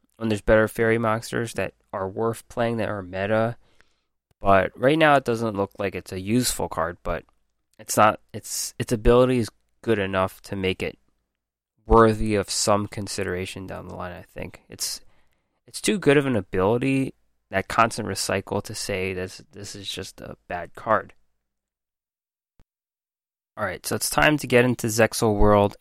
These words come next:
and talk about the characters we have. Three, uh, legendary duelists and their, uh, dual skills, unique dual skills, and also their level up cards.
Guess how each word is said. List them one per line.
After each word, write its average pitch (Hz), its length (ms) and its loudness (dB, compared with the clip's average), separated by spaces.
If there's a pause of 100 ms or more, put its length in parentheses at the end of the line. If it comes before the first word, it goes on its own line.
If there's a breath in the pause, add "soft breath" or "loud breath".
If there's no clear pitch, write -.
and 104 220 -4
talk - 300 -4
about 101 340 4
the 110 80 -4
characters 110 580 4
we 101 120 -8
have. 139 420 2 (480)
Three, 160 520 0 (140)
uh, 104 220 0
legendary 120 500 4
duelists 113 800 0 (100)
and 107 440 2
their, 104 500 2 (680)
uh, - 220 -10
dual 190 220 8
skills, 175 440 2
unique 120 400 0
dual 123 220 0
skills, 120 560 -2
and 110 260 -2
also 107 500 0
their 101 320 2 (240)
level 101 340 2
up 90 240 10
cards. - 560 2